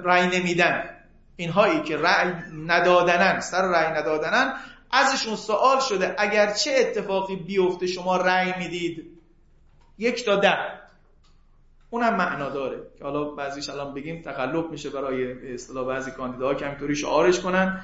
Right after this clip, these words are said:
بدونی که واقعاً برن دنبالش. ولی مثلاً دومینش، اولیشو نمیگم به دلایلی، دومینش اینه که، اه،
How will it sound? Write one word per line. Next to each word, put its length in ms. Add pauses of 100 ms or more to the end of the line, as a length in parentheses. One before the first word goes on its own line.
(300)
بدونی 320
که 420 (100)
واقعاً 520
برن 240
دنبالش. 520 (380)
ولی 160
مثلاً 720
دومینش، 800
اولیشو 460
نمیگم 320
به 80
دلایلی، 580 (760)
دومینش 1080
اینه 240
که، 320 (640)
اه، 100